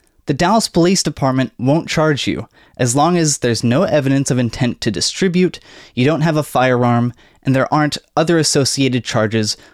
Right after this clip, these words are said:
for a crime against another person. The thinking behind this move really is that the Dallas police would be better off spending their time addressing violent crime opposed to low-level marijuana possession.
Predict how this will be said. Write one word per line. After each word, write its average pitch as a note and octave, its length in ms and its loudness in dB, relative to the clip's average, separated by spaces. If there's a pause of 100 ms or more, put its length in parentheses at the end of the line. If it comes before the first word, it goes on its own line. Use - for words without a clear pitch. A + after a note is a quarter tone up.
(140)
for C#3 140 2
a B2 40 -2
crime A#2 300 0
against A2+ 380 -2
another G#2 240 -2
person. - 500 -2 (800)
The D#3 100 0
thinking A3+ 440 0
behind C3+ 420 2
this A2+ 220 -2
move A#2 420 -2 (200)
really E3 380 2 (540)
is D#3 100 2
that F#3+ 140 0
the F3 80 0
Dallas G3 400 2
police F#3+ 400 0
would E3 100 2
be D#3+ 120 2
better D#3+ 360 2
off D3+ 160 2
spending D3+ 420 2
their C3 120 2
time A#2+ 320 0
addressing A#2+ 460 0
violent A2 340 0
crime F3+ 460 0 (340)
opposed F3+ 380 2
to F#3 80 2
low-level A#2+ 480 2
marijuana A2+ 580 2
possession. - 480 -4